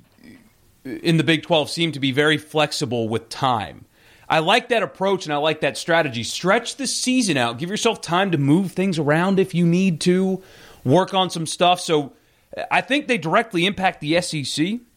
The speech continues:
both of these decisions, but not in a major way.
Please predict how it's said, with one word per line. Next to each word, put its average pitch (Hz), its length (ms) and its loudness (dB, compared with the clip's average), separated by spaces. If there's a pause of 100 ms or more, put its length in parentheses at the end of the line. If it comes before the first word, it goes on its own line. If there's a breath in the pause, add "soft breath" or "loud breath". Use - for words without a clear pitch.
(800)
both 175 240 4
of 165 80 -8
these 185 180 -2
decisions, 180 560 -2
but 147 480 -4
not 175 440 0
in 185 100 0
a 165 60 0
major 151 380 2
way. 110 320 -4